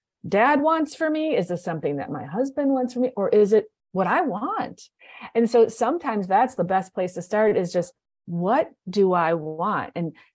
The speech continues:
you know, write it out on a sheet, sheet of paper. I would sit down and almost every day I would make a list of my desires. And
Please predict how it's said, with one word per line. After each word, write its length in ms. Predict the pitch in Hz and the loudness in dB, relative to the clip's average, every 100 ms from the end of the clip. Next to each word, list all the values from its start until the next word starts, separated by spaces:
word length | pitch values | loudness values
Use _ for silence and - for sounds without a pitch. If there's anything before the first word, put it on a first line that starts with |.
| _ | _
you 120 | - | -4
know, 160 | 170 156 | -2 -2
write 320 | 131 170 202 | -2 4 6
it 80 | 247 | 6
out 160 | 254 233 | 4 2
on 60 | |
a 80 | 214 | 0
sheet, 200 | 180 202 175 - | -2 -4 -4 -8
sheet 220 | - 208 | -4 -2
of 80 | - | -2
paper. 340 | 180 185 131 | -4 -4 -4
I 340 | - 185 233 233 - _ _ | 0 4 4 2 -8 _ _
would 240 | 196 196 | 2 2
sit 240 | - 233 220 | 4 0 2
down 420 | 233 226 214 196 - | 0 2 0 -2 -2
and 240 | 202 185 175 _ | -2 -4 -6 _
almost 720 | 185 240 262 247 208 202 - | -2 2 4 2 0 -4 -6
every 380 | 214 214 196 208 | -2 -2 0 -2
day 520 | 180 202 185 139 - _ _ | 0 0 0 -2 -4 _ _
I 100 | 190 | 0
would 160 | 196 190 | 4 4
make 200 | 196 185 | 2 0
a 80 | 180 | 0
list 360 | 175 190 185 | 0 0 -2
of 80 | 196 | -6
my 180 | 190 185 | -4 -4
desires. 500 | 180 175 202 170 127 | -4 -2 0 0 -2
And 260 | - 180 | -2 -4